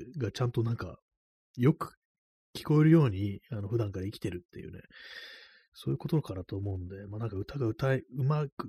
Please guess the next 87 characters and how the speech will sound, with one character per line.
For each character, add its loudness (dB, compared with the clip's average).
聞 -6
こ 8
え 6
る 8
と 0
い 4
う 0
こ 0
と 2
に 2
も -6
何 -6
か -10
こ -18
う、 -12
そ -6
う -2
い -2
う、 -4
こ -10
う、 -10
社 -6
会 4
的 4
な 4
要 2
請 0
と -4
い -4
う -8
か -12
ね、 -14
こ -16
う、 -12
ま -6
あ、 -8
圧 0
力 6
み 0
た 0
い -2
な -6
も -2
の 2
が -8
そ -6
の -4
裏 2
に 0
あ -6
る -6
の -8
か -16
な -10
っ -14
て -12
い -12
う -16
ね。 -16
ま -8
あ、 -10
急 0
に 4
真 4
面 4
目 6
な 4
話 2
す -4
る 2
ん 2
じ -4
ゃ -4
な -4
い -4
っ -8
て -20
い -20
う -14
ね、 -14
感 -12
じ -6
で -6
す -12
け -18
ど -16
も。 -16